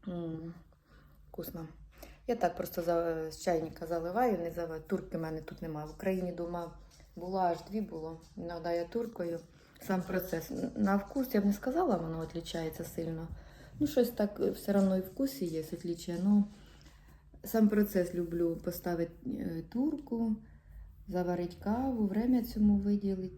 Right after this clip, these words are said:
Такий, як цілий, да, медитаційний такий процес. Ну, до чого я вела?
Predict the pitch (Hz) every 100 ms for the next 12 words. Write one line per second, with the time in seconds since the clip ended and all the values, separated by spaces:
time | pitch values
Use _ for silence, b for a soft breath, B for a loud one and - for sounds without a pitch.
0 | - 202 208 196 180 - 190 185 175 202
1 | 190 175 180 - 185 - 196 185 175 -
2 | - 180 208 175 - - - - - B
3 | B B B B B - - 233 240 226
4 | 208 202 196 208 220 208 185 165